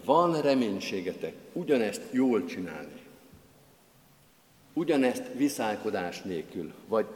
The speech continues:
más problémában, annélkül a probléma nélkül. Kérjétek Istent, hogy erősítse meg, hogy csináljátok rendesen, becsületesen, tisztán, szenteknek a módján azt, amire ő elhívott titeket.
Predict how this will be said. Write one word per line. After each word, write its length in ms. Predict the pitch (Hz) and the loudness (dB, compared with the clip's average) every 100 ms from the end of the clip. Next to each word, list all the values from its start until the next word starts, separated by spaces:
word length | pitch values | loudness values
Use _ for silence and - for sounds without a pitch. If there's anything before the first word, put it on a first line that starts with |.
| - | -4
más 240 | 117 110 | -2 -2
problémában, 760 | - - 98 101 98 95 92 101 - | -4 -8 -6 -4 -2 -2 0 -2 -2
annélkül 760 | 127 127 107 - 107 104 - 104 | 0 0 -2 -6 -6 -4 -4 -4
a 60 | |
probléma 460 | - 107 90 90 82 | -2 -4 -4 -6 -6
nélkül. 420 | 80 78 - - - - - - - | -10 -12 -14 -18 -18 -20 -20 -20 -6
Kérjétek 640 | - 165 160 147 - 120 | 0 0 2 0 0 -2
Istent, 540 | 107 - - 82 85 - - - - - - - - | -2 -4 -6 -6 -8 -14 -20 -20 -20 -20 -20 -18 -10
hogy 160 | 110 - | -4 4
erősítse 680 | 175 156 135 120 - 107 | 6 6 2 -2 -4 -2
meg, 180 | 92 92 | -2 -4
hogy 100 | 95 | -6
csináljátok 760 | 87 - 196 117 101 95 101 - | -8 -6 -4 -2 -4 -4 -8 -4
rendesen, 580 | 135 143 117 - 95 87 - | 0 0 0 -2 -8 -6 0
becsületesen, 880 | 123 123 120 98 - - 107 - - - - - - - - _ _ _ | 0 0 -2 -4 -6 -10 -12 -12 -16 -20 -20 -20 -20 -20 -20 _ _ _
tisztán, 720 | - 175 - - 110 101 92 - - | -6 -6 -6 -6 -2 -2 -4 -10 -18
szenteknek 960 | - - 160 156 - 123 - 120 110 - | -6 0 2 2 2 0 -2 -6 -6 -2
a 120 | 101 | -2
módján 680 | 101 113 104 - 92 85 85 - | 0 -2 -2 -4 -6 -8 -12 -4
azt, 320 | 120 - - | -4 -4 -6
amire 280 | 104 98 90 | -4 -2 -2
ő 180 | 87 | 0
elhívott 440 | 87 78 - 82 - | -2 -4 -8 -10 -10
titeket. 520 | 85 - - - | -16 -16 -16 -18